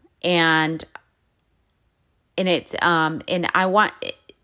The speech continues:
part of it, you're gonna be like, "How do you get that from that?" Okay,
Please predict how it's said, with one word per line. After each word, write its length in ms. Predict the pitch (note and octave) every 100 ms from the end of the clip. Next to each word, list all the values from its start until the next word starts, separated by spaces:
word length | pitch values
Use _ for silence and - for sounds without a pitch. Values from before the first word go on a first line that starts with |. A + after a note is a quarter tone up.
| _ _ _ _
part 300 | - B3+ C#4+
of 100 | D4+
it, 140 | C#4
you're 140 | G3+ G#3
gonna 180 | G#3+ F#3+
be 120 | F3+
like, 180 | E3+ -
"How 200 | A3 A#3
do 60 |
you 160 | A#3+ G#3+
get 260 | F3+ F3+
that 220 | F3+ D#3+ -
from 240 | D3+ D3+
that?" 520 | D#3+ D#3+ - - - - _ _ _ -
Okay, 320 | E3 -